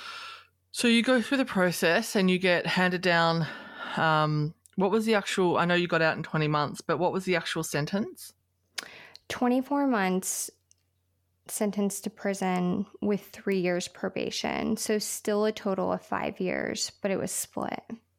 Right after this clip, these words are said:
Speaker 1: So what happens, um, I can just hear your pen clicking too, so just be aware of that. Um, what happens? So you get sentenced, and then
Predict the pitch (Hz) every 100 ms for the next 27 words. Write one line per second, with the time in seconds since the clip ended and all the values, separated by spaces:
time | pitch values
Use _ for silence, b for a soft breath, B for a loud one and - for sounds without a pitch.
0 | _ _ _ _ _ - B B B B
1 | B B B - - 226 208 247 226 226
2 | 208 190 185 180 - 160 160 156 - 160
3 | 151 165 - 160 147 139 - 139 143 -
4 | 139 - 135 - 175 - - - 147 151
5 | 147 156 - B B 240 - 185 185 185
6 | - - _ _ _ _ _ _ - 185
7 | 196 247 220 208 180 - 185 190 226 233
8 | - 190 160 - 143 - - - - _
9 | _ - - 165 170 170 170 143